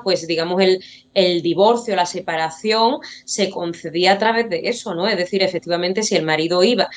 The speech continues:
y decía, "Pues no, es que mi mujer está loca, es que mi mujer es una histérica, es que mi mujer para arriba, mi mujer para abajo",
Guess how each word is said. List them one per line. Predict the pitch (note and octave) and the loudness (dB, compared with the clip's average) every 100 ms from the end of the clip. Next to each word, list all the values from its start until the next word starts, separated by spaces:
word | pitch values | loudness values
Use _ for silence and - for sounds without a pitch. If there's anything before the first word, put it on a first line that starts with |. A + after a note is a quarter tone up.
| - - - | -14 -18 -4
y | G#3+ G3+ | 2 2
decía, | F3 F3 G#3 G3+ | 2 2 2 2
"Pues | F3 | 0
no, | F3+ | -2
es | |
que | F#3 | -2
mi | E3+ | -2
mujer | E3+ F3 | -4 -4
está | D#3 - | -6 -2
loca, | D#3 A#3+ F#3 | 2 2 2
es | |
que | F#3+ | -2
mi | F3+ | -4
mujer | F3 F3+ | -4 0
es | F3 | 0
una | E3+ | 0
histérica, | D#3+ - B3 - D#3+ | 0 0 0 0 -4
es | |
que | F3+ | -4
mi | F3+ | -4
mujer | F3+ G3 | -4 -2
para | G3 F3+ | 0 2
arriba, | G#3+ A3 | 2 0
mi | E3 | -2
mujer | D#3+ E3 | -6 -6
para | D#3+ F3+ | 0 2
abajo", | G3+ A3+ D#4+ | 2 0 -6